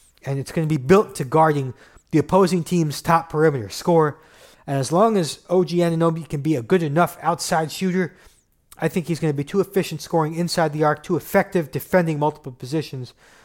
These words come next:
Uh, again, if he could just knock down those open threes, he is gonna be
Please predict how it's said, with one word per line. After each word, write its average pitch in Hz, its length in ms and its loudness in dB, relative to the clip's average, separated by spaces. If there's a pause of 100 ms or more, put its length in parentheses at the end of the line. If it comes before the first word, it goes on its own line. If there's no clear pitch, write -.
(280)
Uh, 143 140 -10
again, 139 260 -4
if 135 120 -12
he 190 80 -2
could 156 140 -2
just 147 160 -4
knock 165 300 2
down 170 180 2
those 147 220 2
open 151 240 2
threes, 151 360 -2
he 151 180 -4
is 139 120 -2
gonna 135 220 -4
be 135 300 -4